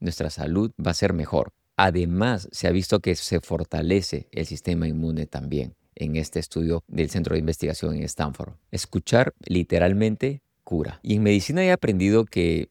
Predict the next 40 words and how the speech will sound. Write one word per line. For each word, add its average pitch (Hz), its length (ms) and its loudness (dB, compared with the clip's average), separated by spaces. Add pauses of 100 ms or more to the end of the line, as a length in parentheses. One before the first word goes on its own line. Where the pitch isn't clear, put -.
muchas 120 360 0
veces 82 360 0 (220)
las - 140 0
personas 143 400 0
no 147 260 0
buscan 123 420 -2
una 127 180 2
receta. - 560 -2 (120)
Es - 140 0
importante, 113 720 2 (160)
lógicamente, 90 840 0 (200)
la 80 200 -2
parte 90 280 2
nutricional, 95 680 0
la 80 80 -2
parte 85 320 -2
del 85 100 2
ejercicio, 98 680 -4 (160)
pero 92 340 2 (280)
tan 113 460 0
o 87 120 -6
más 90 240 0
importante 90 580 -2 (240)
es 98 360 0
el 87 140 -4
que 92 100 -4
las 85 120 -4
personas 101 420 -4
se 98 80 -6
sientan 95 320 -2
escuchadas, - 680 -8 (140)
que 95 120 0
sepan 107 260 2
que 95 160 2
vinieron 90 360 2
a 110 100 0
conversar 92 420 -2
contigo, 98 500 0 (100)
seas 170 320 0
médico, 117 600 2